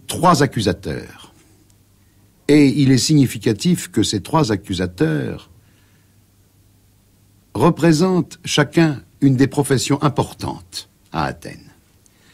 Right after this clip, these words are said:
L'un est un rhéteur politicien,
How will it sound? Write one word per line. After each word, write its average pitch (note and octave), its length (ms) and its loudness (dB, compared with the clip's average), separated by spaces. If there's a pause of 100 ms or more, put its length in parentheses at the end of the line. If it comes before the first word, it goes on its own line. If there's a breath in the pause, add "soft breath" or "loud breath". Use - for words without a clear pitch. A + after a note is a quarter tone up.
(280 soft breath)
L'un B2 380 2 (540 soft breath)
est - 260 0
un A2 140 2
rhéteur F#2+ 840 -2
politicien, A#2 880 -4